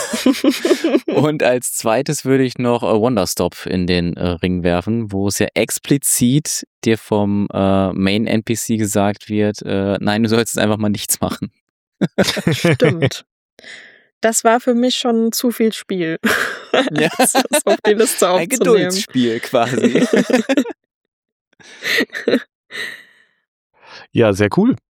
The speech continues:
Speaker 3: Dann nehmen wir das als Tipps mit. Ich glaube, wer den Podcast länger hört, der weiß, dass hier über jedes Spiel geredet wird und nicht einfach nur gesagt wird, „Das ist scheiße.“ Da finden wir schon
Speaker 2: <laughs>
Speaker 3: unseren Weg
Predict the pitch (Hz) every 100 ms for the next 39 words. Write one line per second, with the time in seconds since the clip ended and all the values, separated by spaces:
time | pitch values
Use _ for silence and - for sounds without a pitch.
0 | _ _ 104 107 113 113 120 - - 117
1 | 110 - - _ _ _ 147 - 165 185
2 | - - - - 113 120 127 131 131 -
3 | 107 107 123 - - 110 - - - 110
4 | 123 120 107 120 127 - 113 107 107 107
5 | 120 110 104 107 110 - 123 117 131 -
6 | 113 107 120 113 - 120 113 110 113 110
7 | 107 110 117 113 117 113 113 110 - 110
8 | 104 - 110 113 - 123 - - - -
9 | - 107 - 139 131 120 - 123 117 113
10 | 110 113 104 117 -